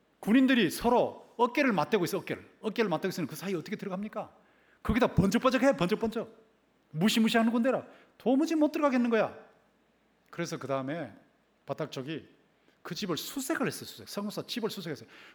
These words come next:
군인들을 숨겨놨나 싶어가지고 구석구석을 다 수색했는데 군인이 하나도 없어요.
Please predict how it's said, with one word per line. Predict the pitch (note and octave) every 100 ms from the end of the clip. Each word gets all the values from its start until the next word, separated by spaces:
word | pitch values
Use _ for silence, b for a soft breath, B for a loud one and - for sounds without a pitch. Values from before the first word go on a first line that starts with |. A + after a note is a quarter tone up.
| -
군인들을 | E3 G3+ F#3
숨겨놨나 | - A#3 A3+ G3 F#3 D#3+
싶어가지고 | - E3 C#3 D3+ D#3+ - B B B
구석구석을 | - A3 C#4 D4+ D#4 D#4+
다 | F3+
수색했는데 | G3 A3 A3+ G3+ G#3 E3
군인이 | F#3+ A3+ F#3+
하나도 | - C4+ F4
없어요. | E4+ - D4+ D4